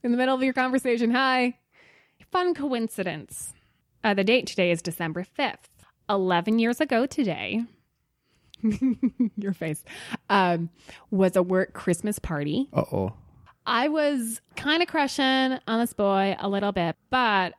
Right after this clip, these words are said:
Speaker 1: I was at this work Christmas party. Everyone else had arrived, and it was getting kinda late, and this one boy that I really wanted to show up had not shown up yet. So I was just kind of like, "I don't really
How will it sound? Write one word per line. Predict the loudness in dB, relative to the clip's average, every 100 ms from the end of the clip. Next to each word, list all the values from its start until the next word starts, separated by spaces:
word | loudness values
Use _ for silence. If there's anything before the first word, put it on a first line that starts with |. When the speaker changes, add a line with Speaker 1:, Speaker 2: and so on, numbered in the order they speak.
| _
Speaker 1:
I | -2
was | -2 -2
at | 0 0 0
this | -2 0
work | 0 0 -2
Christmas | -4 -4 -6 -8
party. | -8 -8 -8 -6 -8 -10 _
Everyone | -2 0 2 2 2
else | 0
had | 0 0
arrived, | 2 0 0 -2 -4
and |
it |
was | -6 -4
getting | 0 0 0
kinda | 0 0
late, | 0 -2 -2
and | -2
this | -2
one | -2 -4 -4 -2 0 2 2 2 2
boy | 2 2 2 0
that | -2
I | -2
really | -2 -2 0 0
wanted | 0 0 -2
to |
show | 0 0
up | 2 0 -6 _ -20 _ _ _
had | -6 -2
not | -2 -4
shown | -6 -8
up | -10
yet. | -12 -12 -14 _ _ _
So | -8 -4
I |
was | -2 -4
just | -6
kind | -2 -2
of | 0
like, | -4 -2
"I | 0
don't | 0
really | 0 2 2 0